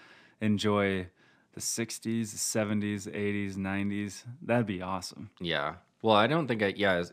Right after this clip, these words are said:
Speaker 2: if you started as a modern <laughs> person and you went back to, like, the eighteen hundreds, like,
Speaker 1: And
Speaker 2: "What the fuck? Where's my DoorDash?"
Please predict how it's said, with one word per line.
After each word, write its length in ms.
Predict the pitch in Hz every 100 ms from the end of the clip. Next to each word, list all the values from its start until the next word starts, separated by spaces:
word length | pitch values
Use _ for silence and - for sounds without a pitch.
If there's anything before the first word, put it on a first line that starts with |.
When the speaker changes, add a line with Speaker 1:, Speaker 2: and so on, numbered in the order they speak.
| -
Speaker 2:
if 240 | 123 120
you 140 | 117 131
started 640 | - - - 95 90 80
as 160 | 80 80
a 40 |
modern 540 | 80 78 78 87 135 -
<laughs> 120 | 87
person 280 | 80 - 76
and 140 | 78
you 80 | 82
went 180 | 90 -
back 240 | 82 -
to, 80 | 87
like, 220 | 80 76
the 400 | 80 80 80 85 - -
eighteen 320 | 82 - 87
hundreds, 480 | 76 82 92 104 - _ _ _ _ _ _
like, 120 | 107
Speaker 1:
And 140 | 110 113
Speaker 2:
"What 200 | 151 -
the 80 | 107
fuck? 480 | - 170 196 -
Where's 200 | 101 127
my 180 | 139 120
DoorDash?" 680 | 82 - 92 170 69 62